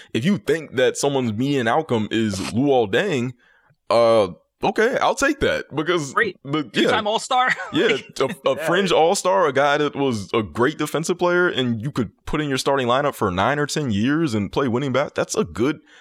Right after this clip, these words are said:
Speaker 1: outcome. So it's, you, you really, you really have to consider those things. It, it's just not as, it's not as, like, cut and dry as who has the highest upside, take that player. So
Speaker 2: Even Ayo.
Speaker 1: Yeah, Ayo
Speaker 3: Yeah.
Speaker 1: is another one. So it's like Ayo,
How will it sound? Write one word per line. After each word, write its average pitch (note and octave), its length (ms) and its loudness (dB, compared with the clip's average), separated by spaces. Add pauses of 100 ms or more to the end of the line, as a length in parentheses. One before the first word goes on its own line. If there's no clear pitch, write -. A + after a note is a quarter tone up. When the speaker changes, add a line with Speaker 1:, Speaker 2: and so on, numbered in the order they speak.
(220)
Speaker 1:
outcome. C3 480 -2
So C3+ 260 2
it's, C#3+ 260 -2 (260)
you, D#3 120 0
you D3 160 -2
really, F3 560 0 (760)
you D#3+ 100 -4
really G#3 240 2
have E3+ 140 -2
to C3 80 -8
consider G2 520 0
those E2 240 -6
things. E2 200 -6
It, G2+ 120 -2
it's B2+ 140 -2
just C#3 180 -4
not D3 260 0
as, A#2 360 -4 (280)
it's - 140 -4
not D#3+ 220 0
as, A#2 200 -2
like, G#2+ 280 0
cut - 180 -4
and G2+ 100 -6
dry F#2+ 340 4
as F#2 160 -2
who G#2+ 180 0
has G2+ 160 0
the - 80 -4
highest G2 360 0
upside, F2 480 0
take F2+ 240 -4
that E2 200 -4
player. D#2+ 360 -6 (120)
So G#2 260 2
Speaker 2:
Even B3+ 220 -2
Ayo. F#3 460 0 (220)
Speaker 1:
Yeah, C#3 380 0
Ayo D#3+ 380 0
Speaker 3:
Yeah. F#3+ 80 4
Speaker 1:
is E3 60 2
another F3 200 0
one. F2 240 -2
So A#2 220 2
it's A2 100 -2
like A#2+ 160 0
Ayo, B2+ 540 2